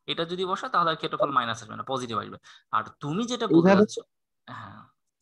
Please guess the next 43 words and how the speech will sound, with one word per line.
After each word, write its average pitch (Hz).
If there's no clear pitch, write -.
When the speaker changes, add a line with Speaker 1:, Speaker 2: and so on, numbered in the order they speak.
Speaker 2:
মানে 160
Speaker 1:
আমি 160
Speaker 2:
এইভাবে 170
আপনি 185
যেভাবে 180
বললেন, 156
আমি 143
এইভাবেই 165
করছি, 160
কিন্তু 139
এইভাবে 175
করলে 175
কি 175
ভাই 175
এটা 170
ভুল 123
হবে? 156
Speaker 1:
না, 147
না, 180
না, 165
ভুল 147
হবে 151
না, 131
right 120
হবে। 107
কিন্তু 170
মানে 110
এইভাবে 175
করেছে 185
ঠিক 175
আছে, 123
কিন্তু 139
তোমার 151
logic 143
যেটা, 208
সে 196
লজিকটা 139
ভুল। 113
লজিকটা 120
এটা 131
না 185
যে 120
এখানে 135